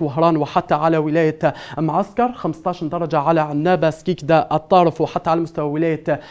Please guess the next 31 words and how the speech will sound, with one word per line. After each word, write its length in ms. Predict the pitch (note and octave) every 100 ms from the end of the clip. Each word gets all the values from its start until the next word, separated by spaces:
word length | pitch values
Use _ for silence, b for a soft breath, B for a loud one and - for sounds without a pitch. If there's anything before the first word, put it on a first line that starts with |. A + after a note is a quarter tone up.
| B B
جيجل، 380 | E3 G#3 A#3 B3+ B B
ونسجل 460 | D#3+ D#3+ F#3 E3+ -
أيضًا 200 | F3+ E3+
م-، 200 | D#3+ D#3+ E3+
مقياس 500 | D3+ D3+ F3+ F3 D#3+
من 80 |
واحد 240 | D#3+ E3+ D#3
وعشرين 320 | D3+ - F3
إلى 180 | E3 E3
ثلاثين 340 | D#3 D3+ F#3
درجة 320 | F3+ F3+ D3+ D#3
على 200 | E3+ E3+
المناطق 760 | D3+ D#3+ E3+ F#3 - G3+ -
الجنوبية. 760 | A3+ F#3 F3+ D3 B2 A#2 - _ _ b b b b b F#3
الملاحة 480 | G3 G3 G#3 -
والصيد 560 | F3 E3 D#3 D#3 - F3+
البحري 360 | D#3 E3+ - E3
نهار 460 | D3+ C3+ E3+ E3+ -
اليوم 340 | D#3+ E3 F3
إن 80 | D#3+
شاء 200 | - E3+
الله، 300 | D#3+ E3+ F3+
إذن 200 | F3+ D#3+
حالة 280 | - F3 E3
البحر 320 | D3+ C#3+ D#3+ D#3
راح 180 | C#3
يكون 300 | D#3 F3+ E3+
هادئ 360 | C#3 F#3 F3+ E3
ومستقر 800 | D#3+ E3+ D3+ D#3 G3+ G3+ D#3+ E3+
على 260 | D#3 E3 D#3+
كافة 460 | - E3+ - F3